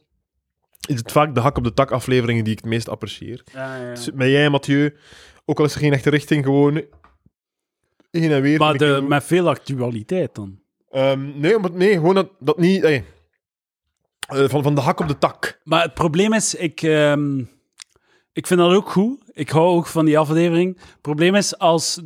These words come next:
Speaker 2: eh, ik de volgende tak niet zie, dan begin ik te neuren.
Speaker 1: Hmm.
Speaker 2: Dat is gewoon
Speaker 1: Ja, en nu ziet je hem niet.
Speaker 2: Nu zie ik de volgende
Speaker 1: <laughs>
Speaker 2: tak niet. Eh, ken jij dat, dat mens hier? De D's?
Speaker 1: Nee, wie is dat?
Speaker 2: Dat is een, eh,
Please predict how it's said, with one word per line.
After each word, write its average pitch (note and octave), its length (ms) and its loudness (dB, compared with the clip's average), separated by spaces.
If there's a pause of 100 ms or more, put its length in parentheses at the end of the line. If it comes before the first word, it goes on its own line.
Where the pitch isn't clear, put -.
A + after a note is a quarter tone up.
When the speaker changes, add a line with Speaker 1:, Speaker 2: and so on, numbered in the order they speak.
(200)
Speaker 2:
eh, E3 100 -20 (140)
ik C3+ 240 -12
de D3 120 0
volgende E3+ 460 2
tak - 300 -6
niet D3+ 200 -2
zie, C#3 220 -2
dan C3 160 -2
begin C#3 180 0
ik C3 100 -4
te B2 140 -8
neuren. B2 320 -6
Speaker 1:
Hmm. A2 400 -14 (280)
Speaker 2:
Dat C#3+ 140 0
is C#3 180 0
gewoon G#2+ 380 -2 (160)
Speaker 1:
Ja, - 140 -14
en - 60 -8
nu C3 80 -2
ziet A#2 140 -6
je - 60 -10
hem G#2 100 -10
niet. G2+ 140 -16 (340)
Speaker 2:
Nu D3 120 -6
zie C#3+ 160 -4
ik D3 60 -6
de C#3 60 -6
volgende E3+ 540 2
Speaker 1:
<laughs> - 40 -20
Speaker 2:
tak - 380 -2
niet. - 560 -8 (520)
Eh, D#3+ 300 2
ken G3+ 200 0
jij G3+ 140 4
dat, F3+ 300 0
dat F#3+ 120 2
mens A3+ 260 -2
hier? B3 480 -10 (140)
De D#3+ 360 -4
D's? - 340 -14 (1700)
Speaker 1:
Nee, A2+ 260 -6
wie B2+ 80 -8
is C#3+ 60 -12
dat? F#3 140 -16 (440)
Speaker 2:
Dat D3 140 -4
is C3 60 -4
een, D3+ 180 2
eh, D3 220 2